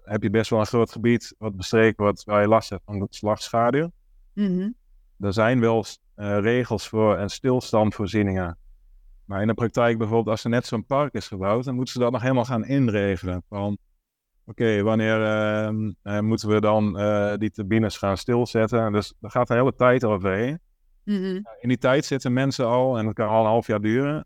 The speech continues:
Speaker 1: zitten ze al gewoon dag in, dag uit, eh, met slagschaduw. Maar je moet je voorstellen, er gaat er gewoon een knipperlicht, eh,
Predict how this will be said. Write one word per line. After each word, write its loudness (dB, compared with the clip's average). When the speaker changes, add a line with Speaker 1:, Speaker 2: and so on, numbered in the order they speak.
Speaker 1:
zitten -8
ze 0
al 4
gewoon -2
dag 0
in, 0
dag 0
uit, -2
eh, -2
met 0
slagschaduw. -2
Maar -10
je 0
moet 2
je -14
voorstellen, 2
er 0
gaat 2
er -8
gewoon 2
een -4
knipperlicht, -2
eh, -2